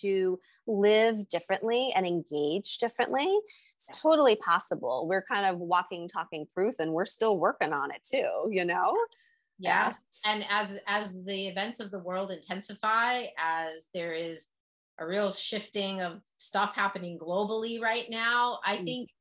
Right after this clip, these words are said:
Speaker 2: it behooves us as the caregivers to take, be, to be caring for ourselves now more than ever. You
Speaker 1: Yeah.
Speaker 2: know, the,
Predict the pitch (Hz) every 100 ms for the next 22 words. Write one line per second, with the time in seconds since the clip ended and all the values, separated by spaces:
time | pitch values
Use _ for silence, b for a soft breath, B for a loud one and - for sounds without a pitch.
0 | _ _ 214 190 202 214 196 185 185 208
1 | 208 196 180 - 170 175 214 226 233 233
2 | 185 - 190 - 190 202 180 - - 190
3 | 190 214 214 - 247 233 247 247 240 240
4 | 240 254 247 247 214 202 202 202 185 175
5 | 160 160 127 95 - _ _ - 185 202
6 | 190 185 185